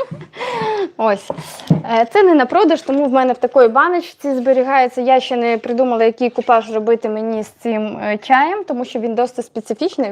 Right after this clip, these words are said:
він корисний. Виходять от такі от гранули. Це, бачите, дві тисячі двадцять четвертий рік в мене підписано. Виходять от такі гранули, схожі на пергу. Ось, пчеліну.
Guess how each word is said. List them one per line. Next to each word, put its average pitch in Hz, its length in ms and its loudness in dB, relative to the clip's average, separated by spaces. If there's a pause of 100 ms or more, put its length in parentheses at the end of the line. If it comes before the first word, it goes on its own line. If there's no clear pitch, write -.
він 247 200 4
корисний. 220 760 -4 (480)
Виходять 233 560 0
от 220 160 -2
такі 254 320 -4
от 220 280 -2
гранули. 208 680 -2
Це, - 160 -12
бачите, 240 340 -4
дві 214 140 -8
тисячі 233 240 -6
двадцять 226 340 -4
четвертий 214 440 -4
рік 277 180 -8
в 381 40 -4
мене 370 200 -4
підписано. 320 600 -6 (440)
Виходять 240 600 -2
от 214 120 -6
такі 247 280 -6
гранули, 277 540 0
схожі 254 560 -2
на 220 340 -2 (100)
пергу. 208 560 -2 (840)
Ось, 180 280 -4
пчеліну. 190 680 -2